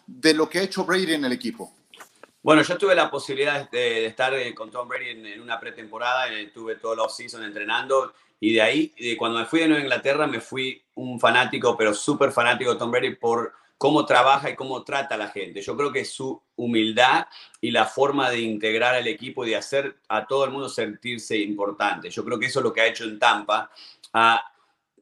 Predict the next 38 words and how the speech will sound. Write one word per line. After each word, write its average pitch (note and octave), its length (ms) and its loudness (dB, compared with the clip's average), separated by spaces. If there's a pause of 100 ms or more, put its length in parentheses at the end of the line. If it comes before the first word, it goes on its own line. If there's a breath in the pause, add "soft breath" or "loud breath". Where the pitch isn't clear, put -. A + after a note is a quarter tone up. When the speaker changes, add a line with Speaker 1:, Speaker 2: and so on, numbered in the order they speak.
(140)
Speaker 2:
obvio B2+ 300 -4
que A#2 120 -2
viene C3+ 300 -6
como, G2+ 560 -6
como G2+ 340 -4
el, G2 300 -2
el G#2 260 0
padre, C3+ 380 4
¿no? B2 140 -2
Como B2+ 140 -6
un C#3 100 -4
padrino, C3 500 4
¿no? A#2+ 100 -4
De B2 120 -4
los, G#2+ 160 -4
de G#2+ 80 -6
los G#2 140 -6
ju-, A#2 340 -20
jugadores A2+ 440 4
jóvenes, C#3+ 280 2
porque A2 180 4
hay A#2+ 80 -6
muchos D#3 300 4
de C3 80 -2
ellos D#3 200 -6
que G#2+ 220 -4
seguro A#2+ 280 -8
estaban B2+ 280 0
en A#2+ 140 -6
pañales C3 420 -2
cuando G#2+ 160 -8
él A2 80 -4
estaba A2+ 280 0
ganando A2 280 -6
su G#2 160 -16
primer G#2 260 -8
Super A#2+ 300 -8
Bowl. A2+ 300 -2